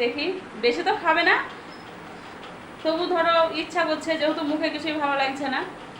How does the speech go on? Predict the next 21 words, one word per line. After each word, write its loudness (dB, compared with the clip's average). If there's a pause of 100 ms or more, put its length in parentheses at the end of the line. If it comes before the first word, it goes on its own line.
(120)
কি -6 (140)
সেরকম 0
তো -2
কিছু -6
খাচ্ছে 0
না, -2
তো -2 (100)
দেখি 2 (140)
মুখে -2
একটু -6
যদি -6
স্বাদটা 0
বদলায়। 0 (1000)
তো 2 (160)
আমি 6
দেখো 6
এদিকে 2 (100)
ময়দা 10
মাখতে 4 (100)
বসে 4
গিয়েছি, 4